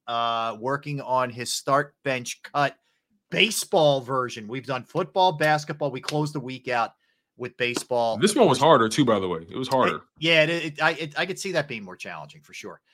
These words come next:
Speaker 1: Uh, we'll close it out with predictions, keys to the game, all that kind of stuff. Uh, you don't wanna miss any of it, so don't go anywhere. Tone DeShields, Rob Ellis, hanging with you on this Friday. Uh, we are Sports Take. All right, let's talk about Pro Action Restoration. Pro Action Restoration.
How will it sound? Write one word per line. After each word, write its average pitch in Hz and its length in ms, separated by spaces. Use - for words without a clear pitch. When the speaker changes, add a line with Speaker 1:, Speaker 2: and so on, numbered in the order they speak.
Speaker 1:
Uh, 127 260
we'll 139 80
close 160 260
it 160 80
out 156 100
with 143 100
predictions, 147 580
keys 139 280
to 113 60
the 123 60
game, 117 240
all 110 120
that 104 140
kind 101 140
of 92 60
stuff. 92 260
Uh, 104 240
you 104 80
don't 123 200
wanna 120 120
miss 110 200
any 98 160
of 76 100
it, - 100
so 120 80
don't 120 160
go 120 160
anywhere. 85 340
Tone 135 160
DeShields, 120 360
Rob 120 180
Ellis, 107 240
hanging 143 220
with 139 120
you 120 200
on 240 260
this 214 200
Friday. 139 460
Uh, 131 240
we 143 100
are 143 80
Sports 131 340
Take. 123 200
All 151 80
right, 143 120
let's 143 160
talk 143 180
about 131 180
Pro 110 180
Action 95 280
Restoration. - 540
Pro 139 200
Action 135 260
Restoration. 98 720